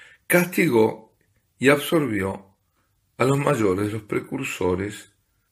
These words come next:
de, y estableció en el este y en el sur el más temible poder anticristiano jamás nunca visto. Y lo vemos hasta el día de hoy. Ahora está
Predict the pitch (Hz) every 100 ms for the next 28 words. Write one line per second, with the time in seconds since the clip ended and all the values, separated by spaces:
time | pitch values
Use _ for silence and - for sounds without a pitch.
0 | _ - 95 92 90 78 - - _ -
1 | 95 135 131 117 123 95 87 113 160 -
2 | - - - _ _ _ _ _ _ _
3 | _ _ _ _ 101 92 95 - - 131
4 | 87 - _ _ _ _ _ _ _ _
5 | _ _ _ 95 110 147 151 - - 123
6 | 120 120 - 127 123 101 104 113 - 110
7 | 98 104 104 101 98 - 117 - - 87
8 | 95 95 101 92 92 92 - _ 110 104
9 | 110 - - - - - - _ _ _
10 | _ _ _ _ _ - _ 104 95 101
11 | 135 135 104 90 95 101 139 92 95 95
12 | - 95 -